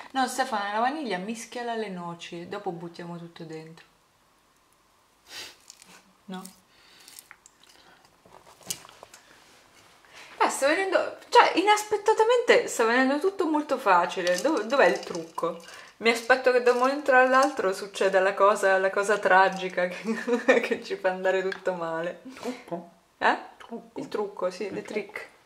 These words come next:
Speaker 2: Ah, il trucco. Ah, ho, ho pensato al trucco è nella faccia.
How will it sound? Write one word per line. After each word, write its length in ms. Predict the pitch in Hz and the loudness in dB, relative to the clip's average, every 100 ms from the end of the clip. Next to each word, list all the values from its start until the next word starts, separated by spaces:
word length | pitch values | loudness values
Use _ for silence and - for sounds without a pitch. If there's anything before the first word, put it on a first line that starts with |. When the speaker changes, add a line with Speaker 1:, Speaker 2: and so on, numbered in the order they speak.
| _ - | _ -12
Speaker 2:
Ah, 200 | 247 120 | -12 -12
il 80 | 143 | -16
trucco. 240 | - - - - - | -2 4 6 6 6
Ah, 240 | - - 147 190 | 2 0 -6 -8
ho, 160 | 175 175 | -8 -8
ho 60 | |
pensato 540 | 151 139 131 135 135 143 | -10 -14 -14 -12 -12 -14
al 140 | 131 | -16
trucco 380 | 131 - - - | -18 -20 -18 -14
è 40 | 151 | -12
nella 240 | 139 135 | -12 -14
faccia. 420 | - 135 - - | -14 -16 -18 -20